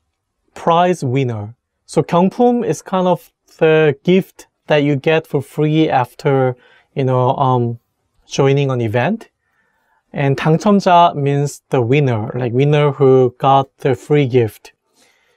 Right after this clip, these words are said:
So altogether you can say 경품 당첨자. So I think the 받침, which is the, you know, um, last consonant in a word, um, I think that's kind of the thing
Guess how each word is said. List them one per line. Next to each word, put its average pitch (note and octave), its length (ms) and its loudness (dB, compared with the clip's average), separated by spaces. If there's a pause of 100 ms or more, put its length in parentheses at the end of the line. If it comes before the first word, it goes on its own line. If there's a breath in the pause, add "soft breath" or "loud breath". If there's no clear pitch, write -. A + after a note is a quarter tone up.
(120)
So - 220 -4
altogether F#3+ 580 2
you D3 80 0
can E3 160 -6
say C#3 400 0 (240 soft breath)
경품 D#3 440 0
당첨자. B2+ 720 -4 (1000)
So - 160 -2
I D#3 80 2
think C#4 220 0
the A#3+ 80 2
받침, F3 840 0
which C#3+ 560 -2
is D3 300 0
the, B2 640 0
you C3 100 -6
know, A#2+ 380 -2
um, A#2 400 -4 (460)
last C3+ 600 0
consonant C#3+ 800 -4
in C#3 180 -6
a B2 60 0
word, C3 520 0 (580 soft breath)
um, B2 520 -4 (100)
I D3 120 -2
think D#3 640 0
that's E3+ 360 -2
kind G#3+ 200 -4
of G#3 100 -4
the F#3+ 100 -2
thing E3 420 -4